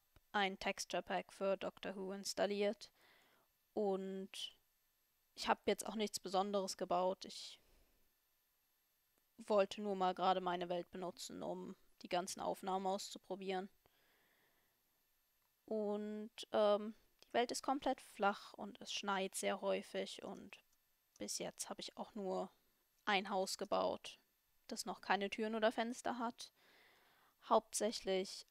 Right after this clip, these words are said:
hab ich an meinem tardis gebaut, den ich euch auch grad mal von innen zeige. Tür wieder zu. Und hab hier Knöpfe, Hebel und einen Cyberman-Kopf.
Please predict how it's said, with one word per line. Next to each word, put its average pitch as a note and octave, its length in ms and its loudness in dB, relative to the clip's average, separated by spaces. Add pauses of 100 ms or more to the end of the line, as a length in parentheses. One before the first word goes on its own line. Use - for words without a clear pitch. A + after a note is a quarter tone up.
(120)
hab G3+ 160 2
ich - 140 -8
an G#3 80 -6
meinem G3 240 -2
tardis F#3+ 480 -2
gebaut, G3 640 -4
den F#3+ 120 -6
ich - 140 -12
euch - 160 -10
auch - 120 -8
grad - 180 -4
mal A3 80 -8
von G#3 180 -8
innen G3+ 280 -6
zeige. A3+ 480 0 (1600)
Tür B3+ 180 -12
wieder - 220 -8
zu. B3 240 -8 (1200)
Und A#3 720 0 (360)
hab G#3+ 200 0
hier G#3 120 -2
Knöpfe, - 480 0
Hebel G3+ 880 2 (120)
und G3+ 360 -6 (640)
einen G3 160 -4
Cyberman-Kopf. G#3+ 960 0